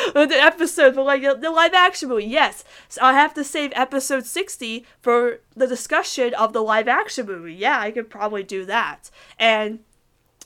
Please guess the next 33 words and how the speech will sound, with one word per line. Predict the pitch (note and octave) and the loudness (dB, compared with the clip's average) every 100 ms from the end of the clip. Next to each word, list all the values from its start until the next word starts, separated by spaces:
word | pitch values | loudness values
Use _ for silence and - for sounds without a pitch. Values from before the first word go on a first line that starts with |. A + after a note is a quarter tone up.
| - | 0
as | B3+ B3+ | 0 4
always, | B3 C#4 A#3 G#3+ G#3 | 4 4 4 2 0
um, | G3+ G#3+ G#3 G#3 | 0 0 0 -4
I | G#3+ | -4
will | G#3+ A3 | -2 -4
do, | G#3+ A3+ A3 G#3+ G#3 - - | -4 -8 -8 -6 -6 -8 -4
a-, | A#3 B3+ | 0 2
and | C4+ A3+ | 2 2
Lally | A3 A#3 A#3 | 2 4 4
Bones. | G#3 A3+ E3 C#3+ - - | 0 -2 -4 -12 -16 0
You | F#4+ | 2
know | |
what? | A4 G4+ - - - - - - _ | 2 0 -6 -14 -20 -20 -20 -20 _
Should | - D#4 | -14 -6
probably | C4+ F4+ G#4+ C4 G#3 | 2 2 2 -8 -8
do | G#3 F#3 G#3 | -8 -10 -10
that. | D3 D#3 - | -12 -8 -2
<laughs> | D4+ | 4
Like, | C4+ B3+ - - G#4+ C#4+ | 6 4 -2 -12 -10 0
yeah, | D4 A#3+ | 4 4
I | G#3 | 2
should | B3+ C#4+ | -4 -4
do | D#4 D4+ | -6 -4
episode | C4+ C#4 D4+ | -4 -6 -8
sixty | C4 C#4 C4 - A3+ - | -8 -10 -10 -12 -10 0
on | A3+ B3 | 2 4
the | B3 | 2
live | A3+ G#3+ | -2 -2
action | A3 A3 - A3 | -2 -4 -6 -8
movie | G#3 G#3 | -6 -6
and | G3+ G3+ | -10 -6
Lally | G3+ G3 G3 | -4 -6 -8
Bones, | G3+ D4 C#4+ B3 A#3+ | -4 0 0 -2 -6